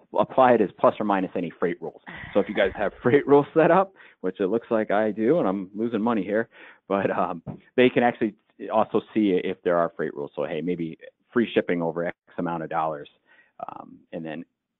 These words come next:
for security reasons, I do have clients, "Hey, we don't want our customer service reps to see contract rates." So these columns you can hide. Um, if you only want them to see lists or the applied, uh, you most certainly can do that. And then, uh, any changes made in this screen, so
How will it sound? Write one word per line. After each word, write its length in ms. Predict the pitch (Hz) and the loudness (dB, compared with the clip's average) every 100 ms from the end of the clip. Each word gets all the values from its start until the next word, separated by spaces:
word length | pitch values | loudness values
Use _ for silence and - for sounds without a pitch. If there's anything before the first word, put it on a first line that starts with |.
| _ | _
for 120 | - 113 | -6 -6
security 360 | - - 170 | -2 2 4
reasons, 300 | 170 160 160 135 98 | 4 0 -2 -6 -6
I 80 | |
do 140 | 95 113 | 0 2
have 120 | 110 | 2
clients, 340 | - 113 113 | 0 -2 -2
"Hey, 140 | 120 117 | -2 -2
we 140 | 107 | 0
don't 200 | 107 104 | -2 -2
want 220 | 98 104 - | -4 -8 -6
our 200 | 98 95 | -6 -6
customer 340 | - - 95 | -6 -10 -10
service 300 | - 98 92 | -4 -2 -2
reps 180 | 90 92 - | -2 -4 -8
to 80 | 87 | -16
see 100 | 80 | -14
contract 540 | - 131 123 - 120 - | -8 -4 -4 -2 -2 4
rates." 200 | 117 120 - - - | 2 2 -10 -20 -2
So 240 | 135 127 - | 4 4 2
these 180 | 143 143 135 | 2 2 4
columns 360 | 135 127 107 | 2 4 2
you 120 | 107 | -4
can 280 | 104 113 101 | -6 -4 -4
hide. 460 | 87 92 69 73 - - | -4 -4 -4 -6 -14 -16
Um, 180 | 71 69 69 | -18 -16 -18
if 160 | 85 | -10
you 100 | 87 | -8
only 160 | 87 85 | -6 -6
want 320 | 85 85 87 - 80 | -8 -8 -12 -16 -14
them 160 | 92 85 | -12 -12
to 100 | 82 - | -14 -8
see 100 | 82 | -4
lists 360 | 85 90 - - | 0 -2 -2 -6
or 120 | 87 | -6
the 120 | 82 | -6
applied, 540 | 78 - 85 87 98 - _ _ - | -8 -4 0 0 -2 -8 _ _ -14
uh, 40 | |
you 160 | 71 71 | -12 -12
most 240 | 73 78 - | -12 -14 -12
certainly 320 | - 80 78 - | -12 -12 -20 -20
can 180 | 80 76 | -20 -20
do 140 | - - | -20 -20
that. 260 | 76 _ _ _ _ _ - | -20 _ _ _ _ _ -20
And 160 | 80 | -16
then, 200 | 73 73 | -14 -12
uh, 180 | 69 71 - | -12 -14 -4
any 160 | 131 135 | -2 0
changes 440 | - 135 131 117 | 0 0 0 -2
made 200 | 117 117 | 0 0
in 120 | 117 | 0
this 120 | 113 - | -4 -4
screen, 380 | 123 117 120 - | -2 -2 -2 -2
so 240 | 85 85 | -2 -2